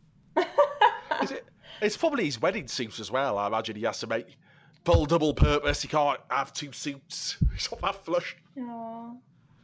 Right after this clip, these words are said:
Speaker 1: And, uh, Ratchet seems to have, uh, kept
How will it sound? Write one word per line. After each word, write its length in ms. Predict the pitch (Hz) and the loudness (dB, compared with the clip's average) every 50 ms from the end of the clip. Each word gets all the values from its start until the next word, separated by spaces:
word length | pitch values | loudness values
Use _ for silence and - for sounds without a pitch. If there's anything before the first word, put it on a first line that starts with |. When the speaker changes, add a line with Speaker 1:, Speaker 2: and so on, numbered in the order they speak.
| _ _ _ _ - - - - _ _ - | _ _ _ _ -20 -20 -20 -20 _ _ -10
Speaker 1:
And, 260 | - 240 247 240 262 | -8 -6 -2 2 2
uh, 180 | 262 254 254 247 | 4 4 4 4
Ratchet 380 | 262 311 311 311 - 330 320 | 2 2 0 0 -4 -6 -6
seems 280 | - - 262 233 226 - | -4 -6 -4 -4 -4 -4
to 100 | - 226 220 | -4 -4 -2
have, 260 | 233 214 214 214 - | 0 -2 -2 -2 -2
uh, 260 | 208 208 208 208 214 208 | 0 2 2 2 0 -2
kept 540 | - - 233 220 - - _ _ - - | -4 -6 -6 -6 -6 -10 _ _ -20 -20